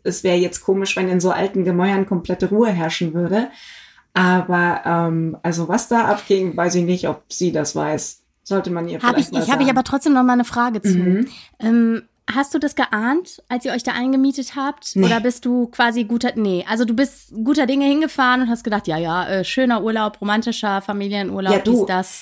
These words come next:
Speaker 2: äh,
Speaker 1: ich, ich wusste gar nicht,
Speaker 2: Toskana-Berge,
Speaker 1: also ich, ich
Speaker 2: Wein.
Speaker 1: wusste gar nicht, dass in so einem alten toskanischen Haus, ich dachte, die sehen halt immer so aus. Also naiver meinerseits,
Speaker 2: Mhm.
Speaker 1: äh, liegt das ganz bei mir. Dass das von achtzehnhundert ist, hab ich komplett überlesen in der Beschreibung und hätte aber auch nicht gedacht,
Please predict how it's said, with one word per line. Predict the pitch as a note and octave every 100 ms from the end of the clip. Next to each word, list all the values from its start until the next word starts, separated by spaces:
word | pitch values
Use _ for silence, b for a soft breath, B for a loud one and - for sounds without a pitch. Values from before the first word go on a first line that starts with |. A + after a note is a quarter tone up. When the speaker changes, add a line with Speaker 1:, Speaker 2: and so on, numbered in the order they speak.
| -
Speaker 2:
äh, | G3 F#3 F3+ -
Speaker 1:
ich, |
ich | -
wusste | A3+ G#3
gar | G#3 G#3+
nicht, | G#3
Speaker 2:
Toskana-Berge, | F#3+ F#3+ F#3+ F#3+
Speaker 1:
also | F#3+ -
ich, | - -
ich | F3+
Speaker 2:
Wein. | F#3
Speaker 1:
wusste | F3+ F#3+
gar | E3+
nicht, | F#3+ F3+
dass | F3+
in | F3
so | F3
einem | E3
alten | F#3+ F#3+ F#3+
toskanischen | F#3 - D#3+ F#3+ F#3+ D#3+
Haus, | D#3+ G#3
ich | E3
dachte, | - E3 E3+
die | D#3
sehen | C#3 F3
halt | F#3
immer | F#3 G3+
so | E3+ D#3+
aus. | - G3+ G#3
Also | D3+ D3
naiver | C#3+ D#3 D3 F3+ F#3+ E3+ A2
meinerseits, | A#2 D#3+ F#3+ E3 E3 F3+ E3
Speaker 2:
Mhm. | -
Speaker 1:
äh, | D3+
liegt | D#3+ -
das | E3
ganz | D#3+ E3+
bei | - D#3+
mir. | G3+ G#3 B B B B
Dass | - F#3
das | - F3+
von | E3
achtzehnhundert | F#3 F3 - E3+ G3+ G#3
ist, | - F3+ - - -
hab | G3 -
ich | -
komplett | - B3 C4+ G#3+
überlesen | F#3+ F3 F#3 G3
in | -
der | E3+
Beschreibung | E3 - E3 F3+ A#3
und | G3
hätte | F#3 A#3+ D#4+
aber | A3+
auch | - A3
nicht | A3
gedacht, | - F#3 G3 -